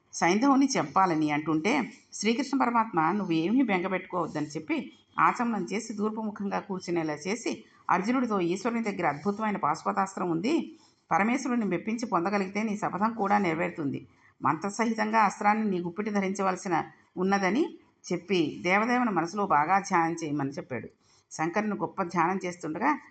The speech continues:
శ్రీకృష్ణ పరమాత్మ అలాగే చేతితో పట్టుకుని ఆకాశంలో బయలుదేరి వెళ్ళిపోతుంటే మార్గమధ్యంలో అనేక సరోవరాలు, నదులు,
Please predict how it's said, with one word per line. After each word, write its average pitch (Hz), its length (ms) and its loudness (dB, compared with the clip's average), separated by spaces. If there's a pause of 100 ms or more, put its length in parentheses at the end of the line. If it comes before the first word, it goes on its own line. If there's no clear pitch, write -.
(140)
శ్రీకృష్ణ 262 480 -4
పరమాత్మ 202 400 2
అలాగే 196 600 2
చేతితో 208 300 -2
పట్టుకుని 196 300 -4
ఆకాశంలో 185 540 -2
బయలుదేరి 175 380 -4
వెళ్ళిపోతుంటే 147 840 -6 (340)
మార్గమధ్యంలో 180 720 2
అనేక 156 320 -2
సరోవరాలు, 156 720 0
నదులు, 160 480 -2